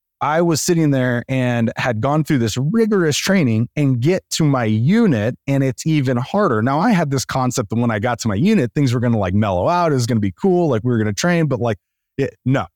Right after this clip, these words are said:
it was harder than anything I'd done in my pipeline. And it remained that way. And it always remained that way. Even when I knew what was coming, even when I knew, when I was a leader and I had to provoke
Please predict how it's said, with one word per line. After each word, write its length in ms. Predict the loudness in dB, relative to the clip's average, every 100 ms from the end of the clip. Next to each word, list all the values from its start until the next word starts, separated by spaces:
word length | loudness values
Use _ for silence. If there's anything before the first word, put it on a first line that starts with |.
| _
it 80 | -4
was 180 | 0 -2
harder 320 | 0 -2 0
than 160 | 0 0
anything 320 | 0 0 0
I'd 160 | 0 -2
done 180 | -2
in 80 | 0
my 140 | 0 -2
pipeline. 460 | -2 -2 -2 -4 -2
And 120 | -2
it 100 | 0
remained 500 | 0 2 2 2 0
that 220 | -2 -2
way. 300 | -2 -2 -4 -8 _ _
And 120 | -2
it 80 | 0
always 380 | 0 2 0 0
remained 260 | 0 0
that 160 | 0 -2
way. 140 | -4
Even 360 | -2 0 2 2
when 220 | 2 0
I 160 | 0 -2
knew 320 | 0 2 2
what 240 | 2 0 -2
was 120 | -4
coming, 340 | -2 -2 0
even 240 | 0 2 2
when 140 | 2
I 140 | 2
knew, 280 | 2 2 0 0
when 120 | -2
I 140 | 0
was 160 | 0 0
a 80 | -2
leader 640 | 0 2 2 2 0 0
and 140 | -2 -2
I 180 | -2
had 300 | -2 -2 -4
to 180 | -4 -4
provoke 720 | -4 -2 -2 -2 0 2 2